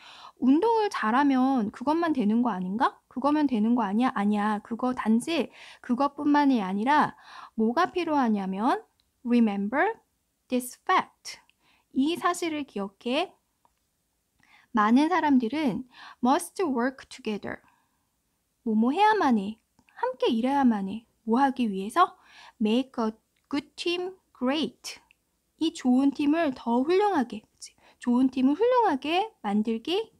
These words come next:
위해서 다 같이 노력해야 돼. Work together. 함께 노력해야 돼.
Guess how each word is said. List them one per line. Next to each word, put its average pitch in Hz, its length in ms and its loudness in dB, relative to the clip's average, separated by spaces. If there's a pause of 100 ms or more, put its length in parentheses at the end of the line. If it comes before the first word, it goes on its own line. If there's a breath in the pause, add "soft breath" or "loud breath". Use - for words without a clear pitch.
(160)
위해서 233 640 0 (400 soft breath)
다 208 180 -4
같이 220 420 -4
노력해야 294 580 0
돼. 233 440 -4 (100)
Work 254 300 -6
together. 247 480 -6
함께 427 360 -8
노력해야 233 560 -4
돼. 208 440 -8